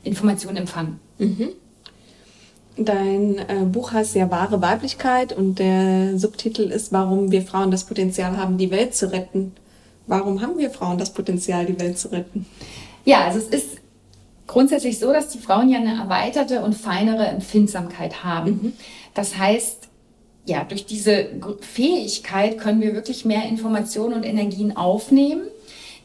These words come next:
Speaker 1: die auch mit höheren Zielen, äh, in Verbindung stehen.
Speaker 2: Mhm.
Speaker 1: Und wir sind sozusagen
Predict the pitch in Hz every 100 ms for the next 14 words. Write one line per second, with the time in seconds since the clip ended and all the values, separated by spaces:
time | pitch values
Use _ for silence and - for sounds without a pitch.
0 | - 247 247 226 226 220 220 - 233 277
1 | 330 330 220 - - 202 214 196 190 -
2 | 190 180 175 214 208 208 208 208 240 226
3 | - - - 247 247 285 370 - 214 -
4 | 220 - - - 233 233 233 - 214 226
5 | 214 220 294 359 - 233 226 233 208 208
6 | 208